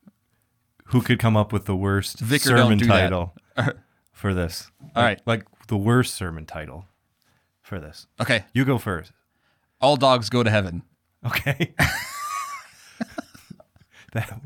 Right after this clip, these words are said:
Speaker 1: that would be bad, but there's, yeah. I remember that movie, by the way.
Speaker 2: Do you?
Speaker 1: Yep. I was s-, thinking a bad title would be The Nagging Mother,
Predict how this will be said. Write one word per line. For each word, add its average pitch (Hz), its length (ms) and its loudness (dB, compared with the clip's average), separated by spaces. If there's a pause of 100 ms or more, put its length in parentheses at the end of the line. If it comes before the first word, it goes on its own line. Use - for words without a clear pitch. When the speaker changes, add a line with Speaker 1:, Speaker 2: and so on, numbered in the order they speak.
(340)
Speaker 1:
that 170 240 2
would 113 220 2
be 113 100 2
bad, 127 400 2 (400)
but 165 220 6
there's, - 420 0 (800)
yeah. - 1000 -6 (720)
I 113 100 -2
remember 123 320 2
that 101 220 0
movie, 95 300 -4
by - 120 -14
the - 220 -16
way. - 60 -20 (240)
Speaker 2:
Do 147 100 2
you? 156 280 4
Speaker 1:
Yep. 101 300 -4 (1700)
I 127 140 4
was 147 340 0
s-, - 300 -6
thinking 131 320 2
a 110 40 2
bad 107 300 4
title 107 360 2
would 98 140 -2
be 101 400 -2
The 107 200 -4
Nagging 98 480 0
Mother, 90 320 -2